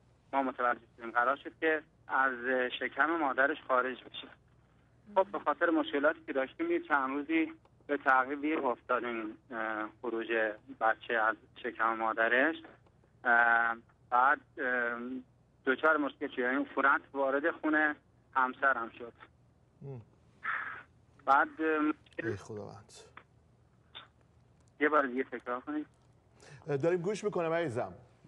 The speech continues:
Speaker 2: داریم گوش می‌کنیم.
Speaker 1: بله، بله. اه، عفونت وارد خون همسرم شد و، اه، بعد از، اه، اینکه بچه از، اه، رحم مادر خارج شد، همسرم دچار چسبندگی رحم هم شد.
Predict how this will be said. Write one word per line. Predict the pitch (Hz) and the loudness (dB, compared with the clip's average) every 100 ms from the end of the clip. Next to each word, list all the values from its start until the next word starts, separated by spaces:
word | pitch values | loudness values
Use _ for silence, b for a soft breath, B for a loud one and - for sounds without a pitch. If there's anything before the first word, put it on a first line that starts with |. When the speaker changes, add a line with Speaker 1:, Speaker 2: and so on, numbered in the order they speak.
| - - | -14 -4
Speaker 2:
داریم | 139 147 | -2 0
گوش | 175 - | -4 -4
می‌کنیم. | 135 110 98 - _ _ _ _ _ _ - B B - - | -6 -6 -8 -18 _ _ _ _ _ _ -20 B B -10 0
Speaker 1:
بله، | 143 123 | 2 4
بله. | 117 110 _ _ _ _ - - | 0 -2 _ _ _ _ -16 -2
اه، | 139 139 139 190 | 2 4 2 0
عفونت | 180 190 185 151 | -2 4 2 4
وارد | 147 156 | 0 0
خون | - 160 165 | -2 0 4
همسرم | 160 156 143 135 - 156 175 | 4 4 2 0 0 2 2
شد | - 190 190 151 | 0 0 0 0
و، | 147 147 139 139 131 _ _ _ _ 135 | 2 4 4 2 -2 _ _ _ _ -4
اه، | 131 131 131 131 | 0 0 0 0
بعد | 165 190 | 2 2
از، | 180 156 | 0 0
اه، | 151 139 135 131 127 123 135 151 147 | 2 2 2 2 0 -2 -6 -4 -4
اینکه | 147 156 156 139 _ _ - | -2 0 0 -2 _ _ -2
بچه | 139 135 - | -2 0 0
از، | 165 139 123 | 0 0 -2
اه، | 127 127 123 120 120 | -6 -4 0 0 0
رحم | 127 127 156 147 | 0 0 -2 -2
مادر | 127 120 123 120 | -4 -2 -2 -2
خارج | 131 127 120 | -4 -4 -2
شد، | 170 180 - | 0 0 0
همسرم | 160 175 175 170 160 | 0 0 2 2 2
دچار | 143 - 139 160 - _ _ - | -2 -2 0 0 -2 _ _ -2
چسبندگی | 143 123 - 131 127 127 160 | 0 0 -2 -4 -4 0 6
رحم | 170 131 131 156 | 6 6 2 2
هم | 160 160 156 _ _ _ - - | 2 2 -2 _ _ _ -12 0
شد. | 147 117 | 0 0